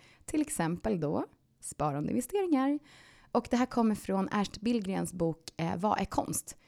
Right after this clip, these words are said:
Där det är hundra frågor som han besvarar med ett kort och långt svar. Och det här är fråga arton. Vad bör man börja med? Och då har vi kort svar. Hoppa över steg ett, två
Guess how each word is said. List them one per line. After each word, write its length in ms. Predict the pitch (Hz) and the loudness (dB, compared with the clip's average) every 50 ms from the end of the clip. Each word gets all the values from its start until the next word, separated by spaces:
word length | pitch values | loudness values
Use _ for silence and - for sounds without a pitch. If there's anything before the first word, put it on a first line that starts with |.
| _ _ _ _ - | _ _ _ _ 2
Där 120 | - 170 | 2 4
det 60 | 165 | 4
är 40 | 170 | 4
hundra 380 | 175 - 240 226 202 175 151 156 | 2 4 4 4 4 2 0 -2
frågor 360 | - - - 151 156 - 143 | -2 -4 -4 -2 -2 -4 -4
som 160 | - - 156 | -4 -4 -4
han 120 | 151 156 | -4 -2
besvarar 400 | - - - - 82 85 - - - | -4 -2 0 0 2 2 2 0 -2
med 120 | - 180 185 | -4 -4 -4
ett 140 | - - | -4 -8
kort 260 | - - 170 - - - | -10 -10 -10 -8 -4 -4
och 60 | 151 | -4
långt 220 | 190 165 156 - | -2 -4 -6 -4
svar. 200 | - - - - - _ _ - | -2 0 0 0 -2 _ _ -4
Och 100 | 185 185 | 0 0
det 60 | 190 | 2
här 180 | 196 196 185 165 | 2 2 2 0
är 120 | - - | 0 -2
fråga 300 | - - - - 151 - - | -4 -4 -4 -4 -4 -2 -2
arton. 480 | - - - - - - - - 165 - _ _ _ _ _ _ _ _ - | -2 -2 -2 -4 -4 -4 -4 -4 -6 -16 _ _ _ _ _ _ _ _ 2
Vad 180 | 214 247 214 | 4 4 4
bör 100 | 180 165 | 6 4
man 200 | 160 160 160 165 | 4 4 2 2
börja 280 | 160 160 156 156 175 - | 0 0 0 0 -2 -4
med? 240 | - - - 196 180 - _ _ _ - - - - - _ _ - | -4 -6 -8 -12 -12 -14 _ _ _ -20 -20 -20 -20 -20 _ _ -16
Och 80 | - - | -4 0
då 80 | 185 202 | 2 2
har 120 | 190 170 | 2 2
vi 80 | 180 - - - - - _ _ _ _ _ _ _ - - - | 2 0 -2 -4 -6 -12 _ _ _ _ _ _ _ -20 -4 0
kort 240 | - 233 226 - | 2 2 2 0
svar. 340 | - - - - - - 196 - - _ _ _ _ _ _ _ - | -2 -4 -4 -4 -4 -6 -8 -12 -14 _ _ _ _ _ _ _ -10
Hoppa 300 | - - 180 - - 165 | -6 -4 -2 -2 0 0
över 220 | - 202 190 170 - | 0 0 0 0 -2
steg 440 | - - - 92 - - - - - _ | -6 -4 -4 -4 -4 -4 -8 -12 -6 _
ett, 380 | - 240 226 - _ - - - - - | 0 0 0 -2 _ -16 -16 -16 -18 -20
två 340 | - - - 165 160 - - | -20 -12 -8 -6 -6 -6 -6